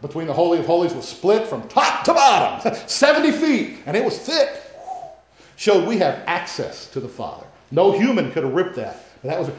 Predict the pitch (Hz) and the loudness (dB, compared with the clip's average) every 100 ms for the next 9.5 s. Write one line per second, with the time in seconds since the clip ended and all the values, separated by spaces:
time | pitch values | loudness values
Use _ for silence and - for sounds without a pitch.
0 | - 151 127 220 226 214 226 - 147 - | -6 -4 -2 -2 0 -2 -2 -4 -6 -6
1 | 135 117 156 190 196 185 143 131 165 170 | -10 -8 -8 -8 -8 -8 -8 -8 -8 -8
2 | 185 220 - _ _ - 135 135 156 214 | -10 -14 -18 _ _ -14 -12 -4 -2 -2
3 | 214 208 233 185 147 190 196 190 202 - | -2 -2 -2 -4 -6 -6 -4 -2 -4 -4
4 | 175 - - - - 160 170 190 185 170 | -4 -6 -12 -20 -12 -4 0 0 -2 -4
5 | 165 208 180 135 - 196 190 - 220 254 | 0 0 0 -4 -2 -2 -4 -2 -2 -2
6 | - - - - _ _ _ _ _ _ | -10 -18 -20 -20 _ _ _ _ _ _
7 | _ _ _ _ _ _ _ 160 160 165 | _ _ _ _ _ _ _ -6 -4 -4
8 | - 190 139 160 294 - - - 208 214 | 0 0 2 2 2 2 -2 2 2 2
9 | 156 165 226 254 170 | 0 0 2 2 0